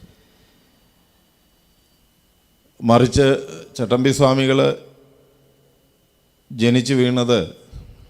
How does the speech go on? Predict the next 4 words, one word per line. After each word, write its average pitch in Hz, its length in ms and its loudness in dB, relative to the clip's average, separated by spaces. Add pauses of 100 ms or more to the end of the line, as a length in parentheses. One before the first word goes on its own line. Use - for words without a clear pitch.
(460)
നായർ 123 360 0
സമുദായത്തിലായിരിക്കെ 110 1080 -2 (500)
അദ്ദേഹത്തിൻ്റെ 95 440 -8
പിതാവിന് 110 520 -4